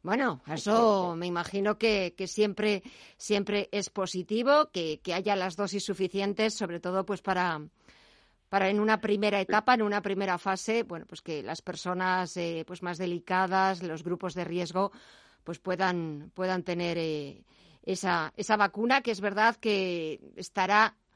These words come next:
Speaker 1: eh, pues hacia la primavera del próximo año. Estamos intentando hablar con Rafael Moreno en unos,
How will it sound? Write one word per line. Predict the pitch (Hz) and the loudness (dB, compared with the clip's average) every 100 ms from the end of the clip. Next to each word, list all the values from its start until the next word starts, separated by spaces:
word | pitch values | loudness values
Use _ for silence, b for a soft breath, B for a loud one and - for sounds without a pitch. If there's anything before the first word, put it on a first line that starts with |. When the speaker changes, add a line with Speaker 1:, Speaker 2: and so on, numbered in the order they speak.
| _ _ - | _ _ -10
Speaker 1:
eh, | 170 170 160 160 | -6 -4 -4 -6
pues | 165 170 | -8 -8
hacia | 180 - 180 | -8 -6 -6
la | 165 165 | -4 -6
primavera | 185 180 180 190 190 185 180 143 - | -4 -2 -2 0 0 0 -2 -6 -8
del | 175 175 | -8 -6
próximo | 190 - 180 180 | -6 -6 -4 -2
año. | 214 247 | 0 -2
Estamos | 226 220 | -2 -4
intentando | 226 214 202 202 | -2 -4 -2 0
hablar | 202 202 202 | 0 2 0
con | - 196 185 | 0 -2 -2
Rafael | 180 - 180 185 | -4 -2 -2 -2
Moreno | 180 180 220 269 | -4 -4 -2 0
en | |
unos, | 254 214 196 | 0 -2 -4